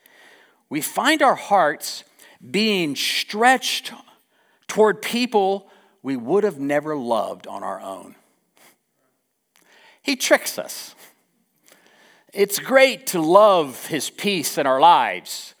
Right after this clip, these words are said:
It's challenging to have to exemplify that peace to others who are not so peaceful. And because he brings us into his peace, he requires us to turn outward to those who need his peace.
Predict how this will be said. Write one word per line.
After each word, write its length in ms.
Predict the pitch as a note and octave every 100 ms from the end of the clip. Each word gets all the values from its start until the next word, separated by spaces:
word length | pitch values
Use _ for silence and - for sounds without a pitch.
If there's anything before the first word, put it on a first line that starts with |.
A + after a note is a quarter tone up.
| _ _ _ _ -
It's 200 | D3+ -
challenging 760 | - B3+ B3+ G3+ D3+ C3+ A#2
to 80 | A#2
have 260 | E3 D#3 -
to 380 | D3 C#3 A2+ G2+ _ _ _ -
exemplify 840 | E3 D3 - C#4+ C4 E3 C3+ C3+ A#2+
that 240 | - -
peace 520 | - G3+ D3 - - -
to 220 | A#2+ A#2+
others 600 | C3+ G2+ E2 - - - _
who 120 | - A#2
are 80 |
not 240 | G#2+ G2+ -
so 180 | - F2
peaceful. 600 | - F#2 - - D2 _ _ _ _ _ _ _ _ _ _ -
And 340 | G3 F#3+ C#3
because 640 | F#3+ - - - C4+ C4 -
he 340 | A3 A3 F3 - -
brings 560 | C3+ E3 B3 C4+ G#3 G3
us 180 | -
into 280 | C#4+ D#4 A#3+
his 140 | E3+ -
peace, 400 | - D#3 D3+ - - -
he 160 | - A3+
requires 760 | F3+ - - B3 D4 C4 D#3
us 380 | C#3 C3 - - -
to 280 | E3+ C#3+ - - -
turn 260 | G#3+ G#3
outward 520 | G3+ C4+ C#4 D#3+ E3
to 80 | F#3+
those 420 | C#3+ A#3 B3 A#3+
who 260 | - C#4 C#4
need 360 | C#4+ D#4 C#4+ F3
his 260 | D#3+ G#2
peace. 640 | - C3 - - - -